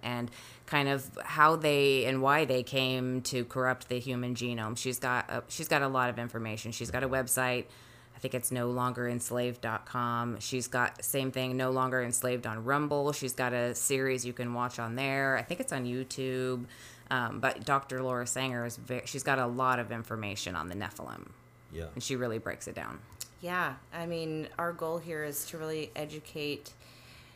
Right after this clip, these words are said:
Speaker 3: you guys, um, and give you little nuggets to go then research yourselves and hopefully understand the characters of the Bible a little bit better.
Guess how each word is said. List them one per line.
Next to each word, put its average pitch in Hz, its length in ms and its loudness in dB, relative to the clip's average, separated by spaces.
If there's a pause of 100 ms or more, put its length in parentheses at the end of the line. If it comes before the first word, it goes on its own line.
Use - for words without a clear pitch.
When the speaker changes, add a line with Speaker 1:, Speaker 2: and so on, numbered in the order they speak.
(140)
Speaker 3:
you 165 180 -8
guys, 156 680 0 (180)
um, 143 360 -2
and 147 160 -6
give 151 200 -4
you 147 100 -2
little 143 200 -2
nuggets 147 580 -2
to 156 100 -6
go 139 520 -2
then 139 260 -2
research 147 500 -2
yourselves 156 720 0
and 143 220 -4
hopefully 151 680 -4 (400)
understand 175 840 0
the 156 80 -2
characters 156 580 -2
of 139 100 -10
the 139 80 -6
Bible 131 420 -2
a 131 120 -8
little 135 180 -6
bit - 200 -6
better. 120 380 -4